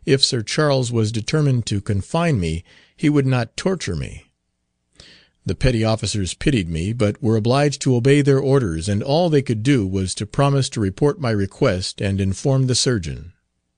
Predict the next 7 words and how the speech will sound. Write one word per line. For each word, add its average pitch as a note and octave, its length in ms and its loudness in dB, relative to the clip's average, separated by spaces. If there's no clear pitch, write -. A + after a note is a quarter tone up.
The G#2 100 0
ship's C3+ 320 0
corporal G2+ 560 -2
shortly A2 400 0
after A2+ 320 0
returned, G2+ 600 0
saying A#2 420 0